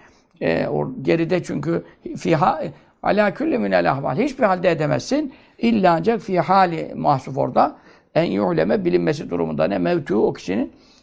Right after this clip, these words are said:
öldüğü. Ne üzere alel küfrü? Kafirlik üzere öldü. Ama yakinen. Yakinen bilinecek. Yakinen nasıl bileceksin hacı abi? Senin benim adamın son nefeste melekler gelmiş, o veyahut da pencere perde ahiretten açılmış, daha öncesinde neler yaşanmış. Biliyor musun?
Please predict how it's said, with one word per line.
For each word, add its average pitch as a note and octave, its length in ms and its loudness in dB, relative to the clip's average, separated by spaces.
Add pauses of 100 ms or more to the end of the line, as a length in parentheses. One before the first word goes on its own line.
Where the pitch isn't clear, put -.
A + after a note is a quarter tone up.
(160)
öldüğü. D#3+ 440 4
Ne E3+ 60 2
üzere F#3 240 2
alel E3 260 0
küfrü? F#3+ 300 -8
Kafirlik E3 540 0
üzere D3+ 220 -2
öldü. C3+ 220 -4
Ama D#3+ 220 -2
yakinen. D#3 560 -2 (340)
Yakinen E3+ 600 2
bilinecek. C3 520 -8
Yakinen G3+ 440 0
nasıl F3+ 220 -2
bileceksin D3 340 -6
hacı D3 240 -2
abi? E3+ 140 -6 (800)
Senin F3 380 0
benim F3 380 0 (300)
adamın F3 260 2
son F3 200 -2
nefeste E3+ 380 0
melekler D#3+ 460 -2
gelmiş, E3+ 400 -4
o D#3+ 120 -6
veyahut E3 200 0
da E3 120 -4
pencere E3 440 -2
perde E3 280 0
ahiretten E3+ 460 -2
açılmış, F3 520 -6
daha D#3+ 180 0
öncesinde E3+ 560 -4
neler D#3+ 280 0
yaşanmış. F3 600 -4 (560)
Biliyor F3+ 220 0
musun? B3 280 -10